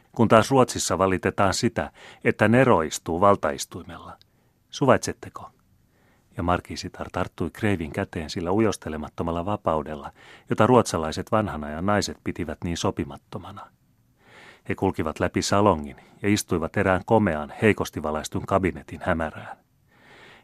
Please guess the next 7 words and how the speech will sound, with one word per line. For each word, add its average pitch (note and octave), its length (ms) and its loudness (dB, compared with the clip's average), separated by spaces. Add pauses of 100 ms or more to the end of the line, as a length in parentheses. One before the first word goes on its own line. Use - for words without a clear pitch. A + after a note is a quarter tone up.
Nyt G2+ 160 -2
tai C#2+ 160 -8
ei C#2 140 -12
koskaan, - 500 -6 (320)
ajatteli - 380 -8
kreivi D2 320 -10
Bernhard. D#2 540 -10